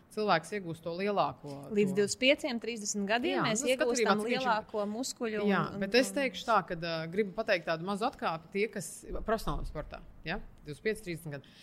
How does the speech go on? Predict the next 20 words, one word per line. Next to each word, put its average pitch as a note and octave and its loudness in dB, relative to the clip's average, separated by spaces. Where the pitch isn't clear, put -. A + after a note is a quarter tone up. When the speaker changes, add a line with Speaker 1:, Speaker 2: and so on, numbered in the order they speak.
Speaker 1:
Bet, F3 0
ā, D#3+ -4
tas, G#3 -4
kas - -10
ir E3 -8
tādā D3+ 0
amatieru A3 -2
sportā, E3+ -8
visaktīvākā, D#3+ 0
es E3 -12
tagad D#3 -8
esmu D3+ -12
ļoti, F#3+ 2
ļoti G3 0
pabeigusi D3+ -2
savu D#3 -6
doktora F3 -2
darbu, G3+ -2
ja, E3 -6
tāpēc, D3 -12